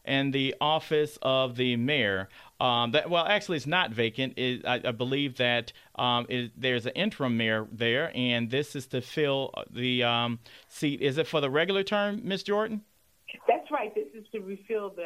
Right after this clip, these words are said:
Speaker 2: How are you doing this evening, John?
Speaker 1: Doing fine. How are you doing?
Speaker 2: Doing pretty good, thank you. To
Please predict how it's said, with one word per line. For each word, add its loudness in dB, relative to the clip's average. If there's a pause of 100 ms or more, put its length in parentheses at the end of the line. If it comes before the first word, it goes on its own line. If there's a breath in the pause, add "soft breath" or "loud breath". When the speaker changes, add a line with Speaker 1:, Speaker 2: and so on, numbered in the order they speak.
Speaker 2:
How -8
are -12
you -12
doing -16
this -20
evening, -16
John? -2
Speaker 1:
Doing 4
fine. 4
How 4
are 2
you 0
doing? 0 (540)
Speaker 2:
Doing 0
pretty -10
good, -10
thank -6
you. -10
To -12